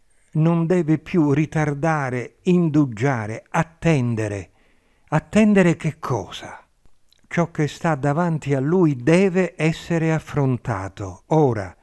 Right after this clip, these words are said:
subito. Non è che affrontandolo scomparirà, potrà essere evitato,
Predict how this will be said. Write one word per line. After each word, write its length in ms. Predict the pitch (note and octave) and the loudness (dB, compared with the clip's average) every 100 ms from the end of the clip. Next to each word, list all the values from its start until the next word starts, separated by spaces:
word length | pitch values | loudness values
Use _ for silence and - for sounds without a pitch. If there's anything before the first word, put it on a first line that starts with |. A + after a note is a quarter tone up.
| _ _ | _ _
subito. 840 | - E3+ C3 C3 - G2 - _ _ - _ _ _ _ - | 2 2 2 -4 -4 -10 -12 _ _ -20 _ _ _ _ -2
Non 200 | D#3+ G3+ | 0 2
è 140 | G3 | 0
che 220 | - F3 - | -4 -6 -4
affrontandolo 1120 | D#3 D#3 - D3+ D3+ C#3 E3+ E3+ F3 D#3 D3 | -4 -2 -2 0 0 -2 -2 0 4 4 4
scomparirà, 960 | C3 - C#3+ C#3 C3+ B2+ B2+ B2 G#2 - _ _ _ _ | 2 -2 -2 0 -2 -2 -2 -2 -4 -8 _ _ _ _
potrà 460 | D3 C3 F3+ F#3 - | 0 2 0 -2 0
essere 560 | F3 F#3 - F3+ E3+ | -2 0 -2 0 2
evitato, 840 | E3 E3 D3+ D#3 G2+ - G2 F2+ | 2 0 -2 -2 -4 -8 -12 -14